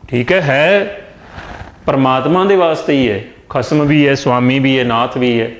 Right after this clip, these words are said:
ਪਰ ਇਸਤਰੀ ਕਦੇ ਆਪਣੇ ਪਤੀ ਨੂੰ ਨਾਹ ਨਹੀਂ ਕਹਿੰਦੀ। ਫਿਰ ਇਹਦੇ ਕੀ ਅਰਥ ਨੇ? ਇਹ ਸੰਖੇਪ ਸ਼ੈਲੀ ਹੈ। ਇਹ ਪੂਰਾ ਸ਼ਬਦ ਹੈ ਸਭਨਾ ਹੁਕਮ।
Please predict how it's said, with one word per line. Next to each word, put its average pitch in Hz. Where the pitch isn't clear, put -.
ਪਰ 220
ਇਸਤਰੀ 233
ਕਦੇ 240
ਆਪਣੇ 226
ਪਤੀ 202
ਨੂੰ 196
ਨਾਹ 165
ਨਹੀਂ 117
ਕਹਿੰਦੀ। 104
ਫਿਰ 233
ਇਹਦੇ 247
ਕੀ 220
ਅਰਥ 156
ਨੇ? 139
ਇਹ 208
ਸੰਖੇਪ 165
ਸ਼ੈਲੀ 113
ਹੈ। -
ਇਹ 233
ਪੂਰਾ 196
ਸ਼ਬਦ 156
ਹੈ 131
ਸਭਨਾ 147
ਹੁਕਮ। 107